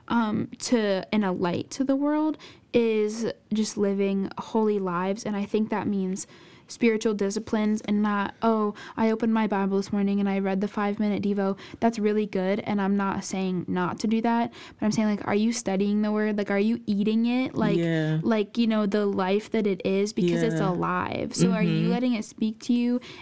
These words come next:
Speaker 1: And are you filling your mind during the day and your body with things that don't, don't grieve the Holy Spirit and things that bring you closer to Jesus?
Speaker 2: Yeah.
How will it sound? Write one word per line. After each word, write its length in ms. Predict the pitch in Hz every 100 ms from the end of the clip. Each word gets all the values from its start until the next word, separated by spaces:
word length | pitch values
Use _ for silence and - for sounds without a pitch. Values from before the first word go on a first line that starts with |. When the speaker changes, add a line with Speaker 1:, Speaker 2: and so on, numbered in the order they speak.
| -
Speaker 1:
And 120 | 214
are 80 | 214
you 160 | 220 262
filling 360 | 269 254 254
your 140 | 240 226
mind 360 | 208 214 220
during 320 | 220 208 202 202
the 80 | 185
day 420 | 196 196 190 190
and 160 | 208 214
your 140 | 196
body 680 | 196 196 220 247 196 190 202 - _ _ - _ _
with 500 | 214 208 196 - - - - _ _ _ -
things 640 | - - 220 208 208 196 -
that 460 | 208 214 196 196 196
don't, 400 | 214 202 - 196
don't 260 | 208 247 233
grieve 280 | 202 190
the 100 | -
Holy 260 | 185 180 175
Spirit 540 | 180 185 175 170 170 - - - - -
and 200 | 196 -
things 380 | 214 208 202 -
that 220 | 170 190
bring 260 | 202 202
you 180 | 185 214
closer 840 | 220 - 196 190 - 196 185 180 190 - _ _ _ _ -
to 140 | -
Jesus? 760 | 185 180 - 190 107 - - - -
Speaker 2:
Yeah. 440 | - 160 160 151